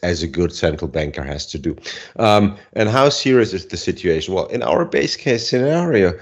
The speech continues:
we expect already a recession, a technical recession, which is two consecutive quarters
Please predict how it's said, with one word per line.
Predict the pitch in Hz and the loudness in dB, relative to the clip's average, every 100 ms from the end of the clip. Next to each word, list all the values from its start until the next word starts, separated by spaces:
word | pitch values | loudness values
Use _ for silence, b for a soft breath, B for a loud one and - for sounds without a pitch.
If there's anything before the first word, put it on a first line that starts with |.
| B B - | B B -2
we | 110 139 | 2 2
expect | - 127 123 - - 85 82 - | 2 -2 -2 -8 2 2 2 0
already | 135 107 92 | 2 4 4
a | 98 | 4
recession, | 104 113 - 131 - - | 4 2 2 0 0 -6
a | 113 107 101 | -2 -2 -2
technical | - 95 92 90 80 | -8 -6 -8 -4 -4
recession, | 76 - 78 87 | -4 -6 -6 -6
which | 87 92 - | -2 -2 2
is | 101 95 - B B B | 2 2 -2 B B B
two | - 120 120 | -4 0 0
consecutive | 117 101 110 - - 85 | 0 -2 -2 -4 -10 -12
quarters | - - 98 98 98 98 98 | -14 -2 4 6 6 4 0